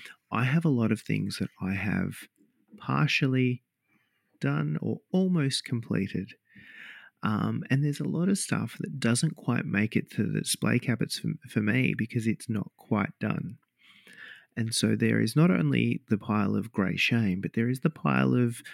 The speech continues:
multicoloured shame because it's not good enough to get in the cabinet. Um, so the idea with this is pick up that project that you nearly did. You sort of got halfway through. That can be a model.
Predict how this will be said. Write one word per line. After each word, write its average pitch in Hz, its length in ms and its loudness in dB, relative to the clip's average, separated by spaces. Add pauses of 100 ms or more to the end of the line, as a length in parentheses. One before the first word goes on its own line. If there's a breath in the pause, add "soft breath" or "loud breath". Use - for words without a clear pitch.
(160 loud breath)
multicoloured 143 800 4
shame 95 400 4
because 107 320 -2
it's - 180 0
not 107 180 2
good 110 120 8
enough 107 240 2
to - 80 6
get 101 160 6
in 98 100 2
the 107 60 0
cabinet. - 400 0 (1120 loud breath)
Um, 123 500 -2 (260)
so 127 440 2 (100)
the - 240 -2
idea 170 440 6
with 180 200 4
this 117 260 2
is 95 560 -2 (420)
pick - 260 -4
up 151 140 -2
that 131 200 -2
project 101 580 0
that 117 120 2
you 107 280 -2 (100)
nearly 101 420 2
did. 101 380 -4 (320)
You 117 220 0 (260)
sort 120 300 0
of 104 100 -4
got - 180 -10
halfway 117 400 0
through. - 480 -6 (640 loud breath)
That - 200 -2
can 143 160 -2
be 113 420 4 (300)
a 120 80 4
model. 110 520 -4